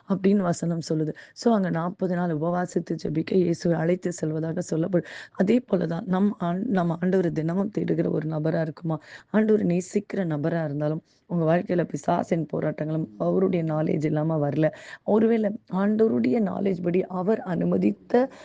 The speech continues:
சில சூழ்நிலைகளும் நம்முடைய வாழ்க்கையில வரும், பிரியமான. ஆனா, அது எதுக்கு அப்படின்றத தான் நான் இன்னைக்கு ரொம்ப முக்கியமா, அதிகமா நான் வந்து, ஆ, புரிய வைக்க விரும்புறேன். அந்த ஒன்பதாவது வசனத்துல பாத்தீங்கன்னா,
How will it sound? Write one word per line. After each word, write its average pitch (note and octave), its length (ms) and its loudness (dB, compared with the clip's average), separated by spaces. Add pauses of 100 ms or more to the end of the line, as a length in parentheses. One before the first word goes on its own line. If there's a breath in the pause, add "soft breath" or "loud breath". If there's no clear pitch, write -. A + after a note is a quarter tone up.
சில F#3 280 0 (120)
சூழ்நிலைகளும் F3 600 0
நம்முடைய D#3+ 380 0
வாழ்க்கையில E3 380 0
வரும், D3+ 260 0
பிரியமான. D#3 420 -2
ஆனா, B3 180 0
அது G3 260 0
எதுக்கு - 560 0 (340)
அப்படின்றத F#3 420 -2
தான் D#3+ 160 0
நான் F3 140 -2
இன்னைக்கு E3+ 360 0
ரொம்ப G3 280 2
முக்கியமா, F3+ 420 0 (300 loud breath)
அதிகமா F#3+ 640 2
நான் D#3 260 0
வந்து, D#3 360 -2 (280 soft breath)
ஆ, D#3+ 380 4 (100)
புரிய F#3+ 300 4
வைக்க E3 260 0
விரும்புறேன். D#3+ 460 -2
அந்த D#3 200 -2
ஒன்பதாவது F3+ 520 0
வசனத்துல E3 520 -2
பாத்தீங்கன்னா, E3 500 -2